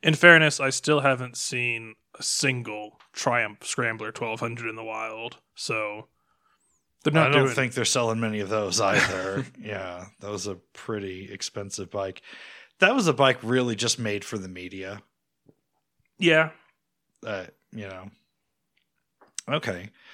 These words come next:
Speaker 2: Um, anything else we wanna say about this? Just sort of, yeah, globalization. The, the very rare time we're gonna bring up anything political. Uh, you know. So I, it should be no secret to people that the supply chain's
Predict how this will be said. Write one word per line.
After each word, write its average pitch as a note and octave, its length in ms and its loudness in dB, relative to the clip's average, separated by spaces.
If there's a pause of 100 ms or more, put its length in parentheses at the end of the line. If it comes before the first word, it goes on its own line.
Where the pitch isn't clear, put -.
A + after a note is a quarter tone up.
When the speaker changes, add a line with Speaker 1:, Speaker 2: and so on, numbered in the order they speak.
(400)
Speaker 2:
Um, D3 640 6
anything E3 280 0
else D3+ 180 -4
we F#3 60 -6
wanna G3 160 -2
say F#3+ 300 -2
about F3 380 -4
this? F#3 340 -2
Just - 280 -4
sort C3 180 -2
of, A2+ 140 -6
yeah, A2+ 220 -2 (420)
globalization. B2+ 840 -2
The, C3 120 4
the B2+ 240 4
very B2+ 500 0
rare A#2+ 420 2
time B2 400 0
we're B2+ 100 -2
gonna A#2 160 0
bring A2+ 260 -2
up G#2+ 220 -6
anything G#2+ 480 -4
political. A#2 720 -6 (640)
Uh, G2+ 160 -8 (100)
you A2+ 80 -8
know. G2 220 -12 (1300)
So - 220 -16
I, G#2+ 80 -2
it G#2+ 420 -10
should E3+ 200 2
be D#3+ 120 2
no C3+ 200 6
secret D3 480 2
to - 100 -4
people G#2 380 -6
that G2+ 160 -6
the F#2+ 60 -12
supply B2 460 0
chain's A#2+ 480 0